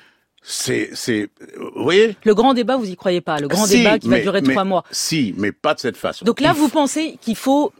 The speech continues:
Speaker 2: une liste
Speaker 1: Il faut
Speaker 2: gilets
Speaker 1: qu'ils
Speaker 2: jaunes
Speaker 1: se
Speaker 2: européenne ?
Speaker 1: structurent.
Speaker 2: Il faut une liste gilets
Speaker 1: Ah,
Speaker 2: jaunes
Speaker 1: mais non, mais ça,
Speaker 2: européenne ?
Speaker 1: c'est très secondaire. Euh, le, le, pas, qui, pas les européennes, hein, c'est, ça va être capital. Mais eux,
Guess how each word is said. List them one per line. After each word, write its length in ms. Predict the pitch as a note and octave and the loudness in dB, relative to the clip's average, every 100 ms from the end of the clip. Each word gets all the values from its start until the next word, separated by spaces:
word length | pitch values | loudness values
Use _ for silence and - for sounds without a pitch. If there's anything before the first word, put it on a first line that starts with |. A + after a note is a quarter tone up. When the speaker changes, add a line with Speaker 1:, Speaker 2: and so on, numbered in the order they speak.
| E3+ - | -12 2
Speaker 2:
une 140 | A3+ | 4
liste 160 | B3+ - | 4 2
Speaker 1:
Il 80 | |
faut 80 | - | 4
Speaker 2:
gilets 140 | C4+ C4+ | 6 6
Speaker 1:
qu'ils 80 | |
Speaker 2:
jaunes 300 | A#3+ C4 C#4 - | 4 2 4 4
Speaker 1:
se 60 | |
Speaker 2:
européenne ? 440 | A#3+ A3+ - A3 A#3 | 4 2 2 2 2
Speaker 1:
structurent. 320 | - C#2 - | 0 -4 -8
Speaker 2:
Il 60 | G3+ | -6
faut 200 | - D#4 | 0 4
une 120 | B3+ | 6
liste 200 | C4 A#3+ | 4 2
gilets 180 | A3+ G#3 | 0 0
Speaker 1:
Ah, 40 | A3 | 4
Speaker 2:
jaunes 80 | |
Speaker 1:
mais 80 | D4+ | 4
non, 100 | G#3 | 4
mais 100 | B2+ | 0
ça, 100 | - | 0
Speaker 2:
européenne ? 160 | A#3 A#3 | -2 -4
Speaker 1:
c'est 100 | - | -12
très 220 | - F2+ | -6 -6
secondaire. 560 | D#2 G2 A#2 G#2 C#2 C2 - _ | -4 -2 0 0 -2 -10 -20 _
Euh, 160 | F2+ F2+ | -2 -2
le, 240 | G2 F#2+ | -2 -2
le, 120 | G#2 G2 | -4 -4
pas, 220 | - C#3 | -2 -2
qui, 180 | - - | -2 -4
pas 180 | - C3 | 0 0
les 80 | |
européennes, 560 | F#2+ E2 E2+ D#3 D3 E2+ | 0 -4 -2 2 2 0
hein, 80 | E2+ | -6
c'est, 160 | F#2 | -8
ça 160 | E2 G2+ | -6 -4
va 60 | F#2 | -4
être 100 | - | -4
capital. 500 | F2+ A2+ - F2+ - - - - | -6 -6 -4 -4 -6 -16 -10 -4
Mais 160 | A#2 - | 0 4
eux, 260 | G#3 G3+ | 6 4